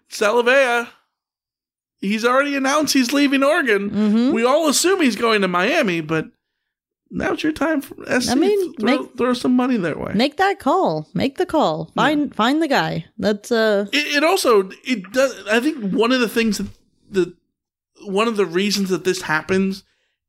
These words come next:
Speaker 1: is there's such an emphasis on getting deals done quickly because of recruiting.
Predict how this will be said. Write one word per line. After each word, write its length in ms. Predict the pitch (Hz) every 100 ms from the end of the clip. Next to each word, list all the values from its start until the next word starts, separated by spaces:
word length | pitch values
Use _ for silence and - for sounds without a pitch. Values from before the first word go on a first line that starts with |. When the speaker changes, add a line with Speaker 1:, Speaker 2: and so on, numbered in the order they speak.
| -
Speaker 1:
is 260 | 190 185
there's 340 | 185 175 165 -
such 320 | 220 226 233
an 140 | 208 -
emphasis 540 | 180 185 190 - 196 170
on 140 | 156
getting 340 | 151 180 185
deals 340 | 165 175 175 -
done 440 | - 160 165 175
quickly 420 | 160 - 175 190
because 300 | 175 160 170
of 140 | 156 -
recruiting. 540 | - - 170 226 302